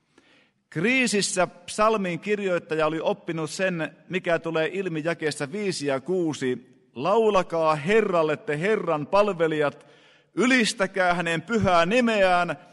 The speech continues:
Hänen vihansa kestää vain hetken ja hänen hyvyytensä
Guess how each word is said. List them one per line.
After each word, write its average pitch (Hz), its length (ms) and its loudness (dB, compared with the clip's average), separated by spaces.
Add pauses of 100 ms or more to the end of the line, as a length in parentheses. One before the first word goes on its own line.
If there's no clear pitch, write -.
(300)
Hänen 190 380 0
vihansa 233 540 2
kestää 190 800 2
vain 240 300 6
hetken 160 920 4 (540)
ja - 80 -6
hänen 165 280 0
hyvyytensä 165 880 0